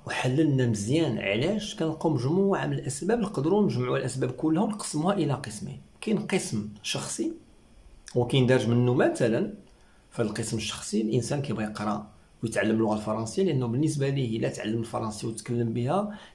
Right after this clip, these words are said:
كيحس براسو راه كينتمي لواحد الطبقة معينة، واحد الكلاس سوسيال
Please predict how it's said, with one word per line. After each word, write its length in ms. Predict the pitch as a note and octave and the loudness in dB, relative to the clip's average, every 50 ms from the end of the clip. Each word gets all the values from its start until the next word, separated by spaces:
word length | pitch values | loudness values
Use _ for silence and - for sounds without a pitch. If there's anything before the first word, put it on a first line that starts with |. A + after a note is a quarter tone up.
| - - | -6 -2
كيحس 280 | C#3+ C#3 - - - | -2 -2 -2 -2 0
براسو 320 | G#2+ B2 C3 C3 C3 - E3+ | 2 2 2 2 2 2 0
راه 60 | - | 2
كينتمي 360 | - C3+ A#2+ A2+ A#2+ A#2+ C#3 | 2 0 0 0 0 0 0
لواحد 220 | C#3+ C#3 - - | 0 0 0 -2
الطبقة 520 | - - - A2+ G#2 G#2+ G#2 G#2 - C#3+ C#3+ | -6 -4 -2 0 2 2 0 0 0 2 2
معينة، 500 | C3 A2 G2+ A2 A2 A2+ G#2 G#2 B2 B2+ | 2 2 0 0 -2 -2 -2 -2 -2 -2
واحد 180 | - - - | -2 -4 -6
الكلاس 380 | - - A2 A#2+ B2+ - - - | -6 -4 0 0 0 0 -2 -4
سوسيال 540 | C3 A#2 - - - C#3 D3+ D3 C#3 C#3+ | -6 -6 -4 0 4 4 4 4 4 0